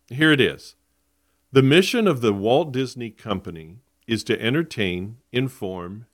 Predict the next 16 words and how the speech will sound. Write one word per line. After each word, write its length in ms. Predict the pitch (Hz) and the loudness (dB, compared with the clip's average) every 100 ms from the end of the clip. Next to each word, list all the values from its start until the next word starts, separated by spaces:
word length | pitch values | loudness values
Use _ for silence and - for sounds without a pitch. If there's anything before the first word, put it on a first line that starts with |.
| _ | _
and 120 | 104 113 | -4 -2
inspire 600 | 131 - - 160 170 123 | -4 -6 0 2 2 0
people 540 | - 87 - 95 95 | -6 -12 -12 -16 -12
around 480 | 101 95 98 104 127 | -10 -2 2 2 2
the 80 | 139 | -4
globe 500 | 131 107 90 82 - _ _ _ _ _ _ | -6 -8 -8 -12 -16 _ _ _ _ _ _
through 180 | 123 120 | -8 -4
the 120 | 104 | -4
power 580 | - 117 127 143 151 151 | -2 2 4 4 2 0
of 220 | 113 98 | -2 -2
unparalleled 920 | 101 95 - 123 131 160 147 131 120 | -2 -4 -6 -2 0 2 2 0 -2
storytelling, 920 | - - 143 156 165 160 147 151 180 208 _ _ _ _ | -8 -8 -6 -4 -4 -4 -4 -4 -6 -12 _ _ _ _
reflecting 600 | - 113 - 135 135 143 | -10 -8 0 0 2 -2
the 100 | 127 | 0
iconic 540 | 104 95 - 113 101 95 _ | 0 -2 -4 -4 -4 -8 _
brands, 580 | 117 123 143 156 151 | -2 0 0 -2 -10